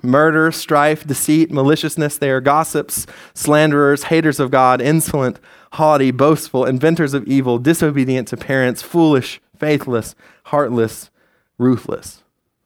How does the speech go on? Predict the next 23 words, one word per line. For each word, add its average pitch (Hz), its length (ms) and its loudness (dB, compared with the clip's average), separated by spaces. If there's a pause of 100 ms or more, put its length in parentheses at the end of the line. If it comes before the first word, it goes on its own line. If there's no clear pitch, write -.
(1400)
Our 151 140 2
refusal 196 760 0
to 190 180 0
acknowledge 139 1080 2 (160)
God 123 380 0
reveals 139 540 2
itself 120 500 0
in 151 240 2
a 127 140 -2
myriad 123 720 0 (400)
of 110 100 -6
ways. 104 480 -2 (2250)
Romans 151 300 2
three 160 340 2
twenty-three 147 460 0
would 131 120 0
say, 127 180 0 (100)
"All 135 320 4
have 107 400 -4
sinned." 90 480 -6 (800)
Paul 175 260 2
exposes 175 960 0
here, 107 440 -2